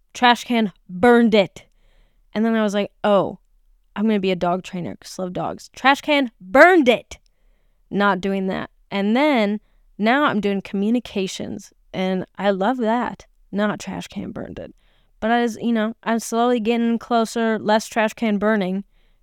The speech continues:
to what I love to do. And right now, that is graphic design. Um, and that's just how I've been reaching people and continuing my journey.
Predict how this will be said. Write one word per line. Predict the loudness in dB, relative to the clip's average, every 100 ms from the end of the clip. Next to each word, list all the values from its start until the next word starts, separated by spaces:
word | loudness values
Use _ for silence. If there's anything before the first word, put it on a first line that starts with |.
| _
to | -2
what | 2
I | 2
love | 2 -2
to | -2
do. | -2 -2 -6
And | -6 -4 -2
right | -2
now, | 0 2 0 -2
that | -2
is | -2 -4
graphic | -4 -4 -8
design. | -8 -8 -8 -12 -14 _ _ _ -4
Um, | -2 0 -2
and | -2
that's | -4 -4
just | -6
how | -2 -2
I've | -2 -2
been | -4 -2
reaching | -4 -2 -4
people | -4 -6 -4 -6
and | -6 -6 -6 -8 -14 _ _ _ _ _ _ _ _ _ -20
continuing | -8 -8 -4 -2 0 0 0 -2 -4
my | -4 -2 -2 -2
journey. | -2 -4 -4 -8